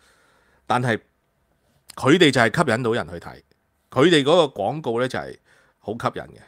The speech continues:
噉即係如果你做返即係同一個標準，噉其實就好難做㗎喇，嚇。好啦，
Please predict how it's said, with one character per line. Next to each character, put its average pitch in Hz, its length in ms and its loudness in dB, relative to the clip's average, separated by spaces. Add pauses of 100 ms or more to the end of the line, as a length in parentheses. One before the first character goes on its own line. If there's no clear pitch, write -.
(960)
噉 180 240 -8 (600)
即 - 120 0
係 147 100 0
如 110 60 -4
果 151 100 0
你 135 160 0
做 107 320 -6
返 143 340 -2 (220)
即 135 100 -10
係 139 80 -10 (100)
同 101 200 -10
一 127 40 -6
個 127 100 -4
標 131 280 -6
準， 95 300 -10 (320)
噉 113 160 -14
其 110 80 -14
實 82 160 -16
就 71 360 -18 (580)
好 - 140 -10
難 95 220 -4
做 - 140 -16
㗎 67 160 -20
喇， - 40 -20 (560)
嚇。 - 220 -14 (1600)
好 123 120 -4
啦， 120 160 -2